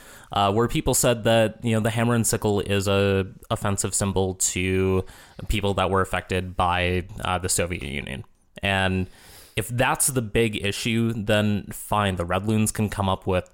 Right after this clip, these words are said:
some sort of other logo. Quite frankly, being a Red Loon and having, you know, spoken about some of these philosophical differences, there's not really a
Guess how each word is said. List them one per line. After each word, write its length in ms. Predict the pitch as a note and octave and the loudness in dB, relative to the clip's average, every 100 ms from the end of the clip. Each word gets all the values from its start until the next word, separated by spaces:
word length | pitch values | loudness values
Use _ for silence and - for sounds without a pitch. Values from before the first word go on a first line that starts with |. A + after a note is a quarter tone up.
| - | -6
some 260 | - G2+ F#2+ | -2 -2 -2
sort 220 | - F#2 | -2 0
of 240 | F2+ F2 - | 0 -4 -10
other 560 | - F#2+ F#2+ G2 G2 F#2+ - | -8 0 2 4 2 0 -4
logo. 720 | G2 G2 G2+ F2+ F2 F2 - - - _ _ _ - - - - | -2 0 0 0 -2 -2 -6 -12 -20 _ _ _ -12 -10 -8 -2
Quite 260 | C3+ D3+ | 0 0
frankly, 680 | - A#2+ B2+ G#2+ G2+ F#2 - - _ _ _ - C#2+ - _ _ _ _ _ _ _ _ _ _ - - _ - A#2 | 0 0 0 0 0 -2 -6 -16 _ _ _ -14 -14 -14 _ _ _ _ _ _ _ _ _ _ -20 -20 _ -10 -2
being 420 | C3 C3+ D3+ D3+ C#3 | 2 4 4 2 2
a 100 | B2+ | 2
Red 220 | B2 A2+ | 4 4
Loon 340 | A#2+ A#2 A#2 | 4 4 2
and 460 | E2 G#2+ G#2 G2+ - | 2 2 2 0 -2
having, 640 | - A#2+ A2 G#2+ G#2 F#2+ - - - - | -4 -2 2 2 2 -2 -8 -20 -20 -6
you 120 | G#2 | -4
know, 80 | F#2 - - - - - - - - - _ _ - | -4 -10 -20 -20 -20 -20 -20 -20 -20 -20 _ _ -4
spoken 420 | - - B2+ C3+ | 0 2 2 2
about 280 | A2 G2+ F#2+ | 2 2 2
some 180 | - G#2 | 0 0
of 140 | G2 | 0
these 420 | G2+ F#2+ F#2 - - A#2+ | -2 0 0 -2 -2 -8
philosophical 680 | - G#2+ G2+ G2+ G2+ - | -2 0 2 2 0 0
differences, 540 | G2 G2+ A#2 F#2+ F#2 - - - - - - - G2+ _ - - - | -2 0 -2 0 -2 -4 -12 -20 -20 -20 -16 -14 -14 _ -20 -10 -2
there's 200 | F#3 F#3 | 0 2
not 180 | F#3 - | 0 0
really 300 | B2 C3 B2+ | 2 2 2
a 180 | A2+ | 0